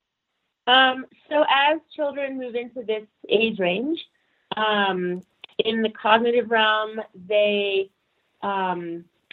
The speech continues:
they're a little bit more able to, um, think in a concrete framework. So, um, what this means is that they're a little, they're more aware of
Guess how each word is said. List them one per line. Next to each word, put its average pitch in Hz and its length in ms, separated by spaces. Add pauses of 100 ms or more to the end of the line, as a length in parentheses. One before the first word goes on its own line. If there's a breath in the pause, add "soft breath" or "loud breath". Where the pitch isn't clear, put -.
(100)
they're 233 160
a 226 40
little 226 300
bit 233 180 (920)
more 208 380
able 208 580 (160)
to, 196 480
um, 180 380
think 214 320
in 196 100
a 190 60
concrete 196 680 (880)
framework. 202 520 (640 soft breath)
So, 214 600
um, 208 280
what 220 180
this 240 200
means 220 460 (160)
is 208 240
that 196 280 (720)
they're 220 380
a 214 60
little, 226 300
they're 226 100
more 240 240
aware 214 460
of 214 80